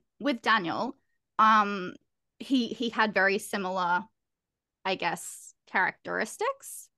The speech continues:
Um, but of course, being a lot younger, and it just had his, his,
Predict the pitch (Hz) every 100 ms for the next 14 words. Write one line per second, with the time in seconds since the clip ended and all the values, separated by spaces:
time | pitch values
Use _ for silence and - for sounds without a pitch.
0 | _ _ _ _ _ - 208 208 202 196
1 | 196 185 214 _ _ _ - 190 233 226
2 | 214 - - - 208 - - 175 180 -
3 | - 202 180 175 95 185 170 196 220 285
4 | 285 277 285 _ _ _ _ - 254 269
5 | 269 269 - 269 - 285 - 247 226 -
6 | - 226 226 220 - - - - 240 214
7 | -